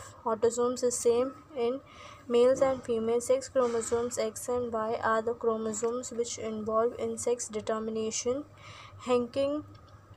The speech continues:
eighteen ninety-one, studies spermatogenesis in some insects and discovered the X chromosome.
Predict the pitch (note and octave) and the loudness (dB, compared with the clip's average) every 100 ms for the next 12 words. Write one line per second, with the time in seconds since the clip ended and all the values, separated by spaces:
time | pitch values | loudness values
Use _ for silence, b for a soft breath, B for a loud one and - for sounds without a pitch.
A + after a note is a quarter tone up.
0 | - - A#3+ A#3+ C4+ C#4 B3+ A#3 A#3 B3 | -12 0 2 2 0 0 0 -2 -2 -2
1 | A#3 A3+ B3 - A#3 A#3 B3+ - A#3 A3 | 0 0 0 0 2 2 0 -2 0 0
2 | G#3+ B3 A#3+ A#3 A3 A3+ A#3+ A#3 A3+ A3+ | 4 4 4 0 0 0 2 4 2 0
3 | A3 B3+ A#3+ A#3 A3+ A3+ A#3 A3+ A3 - | 0 2 0 0 -2 -2 -2 -2 -2 -2
4 | A3+ A3 A#3 A#3 A#3+ G#3+ - - A3 G#3+ | 2 4 4 2 0 0 -4 -2 -2 -2
5 | G#3 - A#3 G#3+ G#3 A3+ D#4 | -4 0 0 0 -4 -6 -8